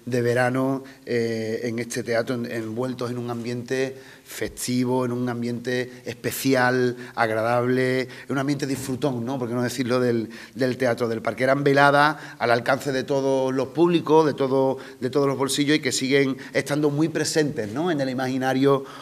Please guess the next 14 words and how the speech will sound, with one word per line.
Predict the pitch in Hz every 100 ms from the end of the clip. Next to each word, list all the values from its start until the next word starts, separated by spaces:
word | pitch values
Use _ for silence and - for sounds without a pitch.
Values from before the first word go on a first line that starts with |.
| -
colectivo | 139 131 - 143 139
de, | 131 131 123 120 - -
de | 127
esta | -
ciudad. | 127 113 98
Como | 107 110
saben, | - 151 170 185 180 - -
el | 123 131
eje | 156 165 160 143 131 123 113 69
de | 107 120
los | 117
objetivos | 123 117 117 151
de | 147
este | 147 147 135